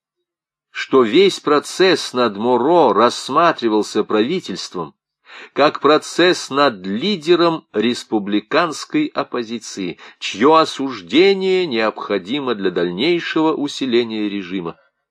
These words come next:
Это обстоятельство хорошо понималось и в обществе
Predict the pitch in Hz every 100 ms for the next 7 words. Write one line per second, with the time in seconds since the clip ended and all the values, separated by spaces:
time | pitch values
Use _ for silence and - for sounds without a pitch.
0 | _ _ _ _ _ - 117 143 165 156
1 | - - 143 143 147 143 - 151 147 143
2 | 131 139 139 147 139 131 139 139 - 131
3 | 113 135 165 - 170 - - 156 170